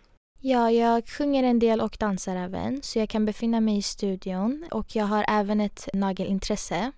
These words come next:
som jag har haft sedan jag var yngre. Och, eh, det har jag även börjat med nu, vilket är väldigt kul tycker jag. Och det är väl det som tar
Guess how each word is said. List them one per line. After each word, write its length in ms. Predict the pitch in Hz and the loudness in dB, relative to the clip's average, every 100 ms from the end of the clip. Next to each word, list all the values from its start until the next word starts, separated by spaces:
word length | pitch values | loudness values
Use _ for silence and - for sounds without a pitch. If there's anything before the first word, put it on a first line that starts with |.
| - | -8
som 240 | - 208 | -4 -2
jag 80 | 196 | 0
har 80 | 190 | 0
haft 240 | 196 - | -2 -2
sedan 180 | - 196 | -4 -2
jag 120 | 185 | -2
var 240 | 180 180 - | -2 -2 0
yngre. 420 | 208 180 180 269 - - - - - - | 0 0 -2 -4 -8 -16 -16 -16 -18 -2
Och, 380 | 220 214 - - | 0 0 -4 0
eh, 320 | 208 202 202 | 2 4 2
det 120 | 202 | 4
har 140 | 240 240 | 6 6
jag 240 | 214 202 | 6 4
även 200 | 190 190 | 2 0
börjat 380 | 190 190 190 - | 0 0 -2 -2
med 180 | 190 185 | -2 0
nu, 360 | 185 190 262 | 0 0 -2
vilket 380 | 233 214 196 190 | -2 -2 -2 -2
är 80 | 190 | 0
väldigt 440 | 185 185 180 180 | 0 0 -4 -6
kul 380 | - 190 180 254 | -4 -2 0 -2
tycker 260 | - 208 185 | -4 -4 -2
jag. 220 | 175 254 - | 0 -2 -6
Och 400 | - 214 208 - - - | -2 0 0 -2 -8 -2
det 100 | 202 | 0
är 140 | 202 | 2
väl 420 | 196 196 190 202 208 | 2 0 -2 -4 0
det 180 | 208 | 0
som 260 | 196 208 190 | 0 -2 -4
tar 360 | - 196 190 | -4 -2 -2